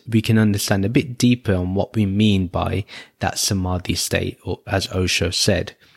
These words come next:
Therefore, the realized being rooted in pure awareness is always in complete joy, in bliss, in pleasure, just from their own self. For example, when you have the orgasm,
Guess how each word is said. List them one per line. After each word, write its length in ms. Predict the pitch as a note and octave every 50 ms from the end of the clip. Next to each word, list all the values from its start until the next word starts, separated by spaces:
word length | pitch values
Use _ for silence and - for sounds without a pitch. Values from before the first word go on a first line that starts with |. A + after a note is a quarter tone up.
| -
Therefore, 600 | B2 B2 D3 D3+ D#3 - - - C#3 B2+ A#2 A2
the 140 | G#2 G#2+ A2+
realized 640 | G#2 A2+ C3+ E3 E3+ D#3+ E3 D#3+ D3 B2+ A#2+ A2+ A2+
being 360 | C3 C3+ B2+ G#2+ F#2 F#2 F#2+
rooted 460 | G2 G#2 A2 C3+ E3+ E3 - - D3
in 220 | - - A#2+ A#2+ A2
pure 320 | - - A#2 A2 G#2 F2+
awareness 560 | G2 G#2 A2+ B2+ C3+ C3 A2+ F#2 F2+ - -
is 180 | - B2 B2+ A#2+ - -
always 380 | D3+ D#3 E3 D#3+ D#3 C#3+ -
in 160 | - C3+ C3
complete 540 | - - B2 A#2 A2 - A#2+ A2 G2+ F2 G#2
joy, 560 | - - A#2+ A#2 A#2+ A#2+ A#2 A#2 A2+ A2 - _ _
in 220 | - F#2+ F#2 F2+ E2+
bliss, 440 | - A2+ A2 A#2 A#2 A2 - - -
in 180 | - G#2 G2+
pleasure, 560 | - - B2+ C3 C3 B2+ - G#2+ F2+ F2 F#2+ _ -
just 240 | - E3 D#3+ - -
from 240 | - - C#3+ C3+ C3
their 180 | B2 A#2+ A2+ - -
own 240 | B2 A#2+ A#2+ A#2+ A2
self. 640 | - - - - G2+ F#2 F2+ F#2+ - - - - _ _ _ _ _ _ -
For 140 | - C3+ C3
example, 520 | C3 B2 C3+ B2 B2 A#2+ - A2+ G#2 G2+
when 180 | G#2 A2 A#2 B2
you 120 | A#2+ G#2+
have 320 | G2+ A2+ A2 G2+ G#2 -
the 120 | - G#2 - -
orgasm, 640 | C3 B2+ B2+ B2 A2 - F2+ F2+ - - - -